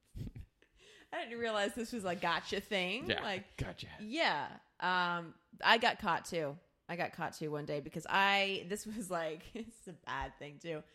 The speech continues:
Speaker 1: I was dating s-, <laughs> somebody else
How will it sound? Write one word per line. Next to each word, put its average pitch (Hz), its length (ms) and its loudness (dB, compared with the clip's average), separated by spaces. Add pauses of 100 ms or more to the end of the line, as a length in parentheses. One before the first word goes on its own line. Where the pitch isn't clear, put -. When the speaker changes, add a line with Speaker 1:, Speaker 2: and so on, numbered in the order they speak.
(500)
Speaker 1:
I 185 200 6
was 196 220 -2
dating 175 400 -4 (140)
s-, - 280 -12 (340)
<laughs> - 280 -20
somebody 202 380 0
else 208 500 2